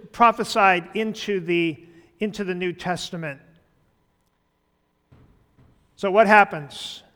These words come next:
Jesus comes. Jesus comes, and we, we see that there's this, this is an incredible thing. This is like the,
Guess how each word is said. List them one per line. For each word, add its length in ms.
Jesus 760
comes. 640
Jesus 320
comes, 420
and 400
we, 420
we 180
see 360
that 520
there's 240
this, 360
this 180
is 140
an 100
incredible 680
thing. 300
This 160
is 120
like 260
the, 100